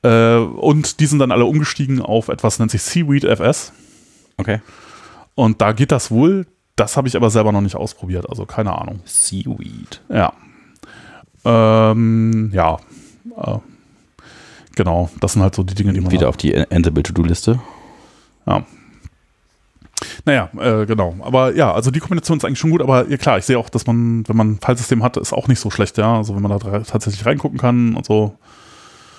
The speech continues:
Speaker 1: Ja. Ja, es ist halt immer, kommt immer auf den Anwendungsfall an, das, was jetzt da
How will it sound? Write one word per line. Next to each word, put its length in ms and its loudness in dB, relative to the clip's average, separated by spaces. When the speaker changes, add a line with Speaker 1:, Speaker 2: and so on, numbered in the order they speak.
Speaker 1:
Ja. 280 2
Ja, 260 2
es 140 -8
ist 80 -4
halt 140 2
immer, 160 0
kommt 160 -4
immer 40 2
auf 140 0
den 280 2
Anwendungsfall 480 -2
an, 240 -4
das, 440 -14
was 200 -12
jetzt 180 -8
da 80 -2